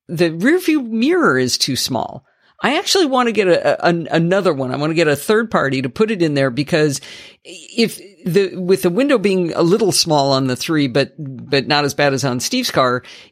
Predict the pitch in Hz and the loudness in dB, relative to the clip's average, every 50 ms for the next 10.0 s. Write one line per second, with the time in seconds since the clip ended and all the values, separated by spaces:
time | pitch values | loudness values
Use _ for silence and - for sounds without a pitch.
0 | _ _ _ _ - 214 202 247 226 311 339 370 359 320 277 233 254 233 226 - | _ _ _ _ -2 0 2 2 2 0 0 2 2 2 2 2 0 -2 -2 0
1 | 226 208 208 185 190 180 151 165 202 196 170 180 156 143 120 - - - - 160 | 0 0 0 0 -2 -2 -2 0 0 0 0 0 0 0 0 -2 -2 -2 -2 0
2 | - - - 320 339 - - 381 - - - 294 254 226 294 302 - - 190 151 | 0 2 2 0 0 -2 -4 -8 -8 -6 -4 -2 0 0 0 0 0 0 0 0
3 | 139 - 180 156 139 185 180 - 226 233 202 226 208 185 185 175 - 220 196 - | -2 -4 -6 -6 -6 -4 -2 0 0 0 0 0 -2 -2 -2 -2 -2 -2 -2 -2
4 | - - 208 240 269 294 262 202 156 165 135 123 139 131 127 120 - 131 127 127 | 0 2 2 4 4 2 2 2 0 0 0 0 0 0 -2 -2 -4 -6 -6 -4
5 | 113 - - - - - _ _ _ _ _ _ - - 208 226 262 302 311 339 | -6 -6 -8 -8 -12 -18 _ _ _ _ _ _ -4 -2 0 2 2 2 0 0
6 | 311 320 277 269 247 240 240 - - 262 240 - - 165 - - 175 139 - 285 | 0 0 0 0 0 0 -2 -2 0 0 0 0 0 -2 -4 -8 -8 -4 -2 -2
7 | 339 349 330 262 180 139 151 131 127 131 127 120 - 139 143 123 117 123 117 117 | 0 2 2 2 2 2 0 0 0 0 -2 -2 -2 -2 -2 -2 -2 -2 -4 0
8 | 123 151 180 240 226 - - 214 202 208 196 190 202 196 185 254 247 214 - 240 | 0 0 0 0 0 -2 0 0 0 0 0 0 0 0 0 0 0 0 0 -2
9 | 208 208 214 214 190 214 214 214 226 208 - 214 202 226 294 - - 135 113 117 | 0 0 0 0 0 0 0 -2 -2 -4 -4 -4 -4 -2 -2 -2 -2 -2 -4 -6